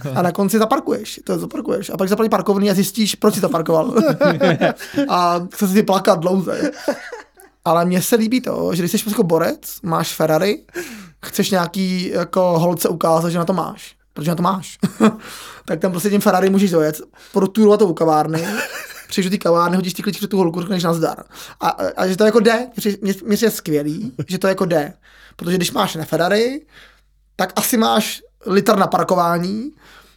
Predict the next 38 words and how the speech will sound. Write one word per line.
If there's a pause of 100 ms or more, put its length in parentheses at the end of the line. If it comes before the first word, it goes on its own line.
(300)
a (320)
asi
ti
nevadí,
že
tam
pojedeš
stejně
dlouho
jako
borec,
co
tam
jde
pěšky. (880)
A
tohle
je
vlastně
skvělý,
že
to
jako
jde.
A
protože
takových
lidí
není
tolik, (280)
pak
je
nějaký
strejda
s
oktávkou,
který
řekne,